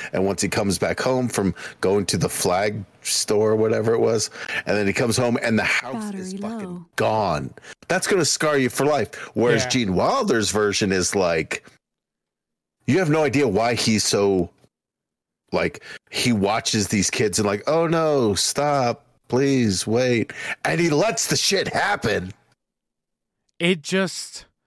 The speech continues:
Speaker 3: <sighs> yeah, I feel like, I feel like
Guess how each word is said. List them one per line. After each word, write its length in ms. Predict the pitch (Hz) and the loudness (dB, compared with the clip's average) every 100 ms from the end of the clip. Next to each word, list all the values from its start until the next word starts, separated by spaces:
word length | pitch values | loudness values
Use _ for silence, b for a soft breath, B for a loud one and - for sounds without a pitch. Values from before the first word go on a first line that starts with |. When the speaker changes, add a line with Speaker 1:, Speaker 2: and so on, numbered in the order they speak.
| _ _ _ _ _ _ _ _ _ _ _ _ _ _ _ - | _ _ _ _ _ _ _ _ _ _ _ _ _ _ _ -12
Speaker 3:
<sighs> 40 | B B B B B B _ _ _ _ _ _ _ _ _ _ _ _ _ _ _ _ _ | B B B B B B _ _ _ _ _ _ _ _ _ _ _ _ _ _ _ _ _
yeah, 340 | 143 175 185 131 | -2 2 2 2
I 120 | 151 | 0
feel 260 | - 190 226 | 0 2 4
like, 380 | 233 196 - _ _ - | 4 2 -4 _ _ -4
I 80 | 151 | -4
feel 200 | - 214 | 0 0
like 220 | 262 233 | 0 -4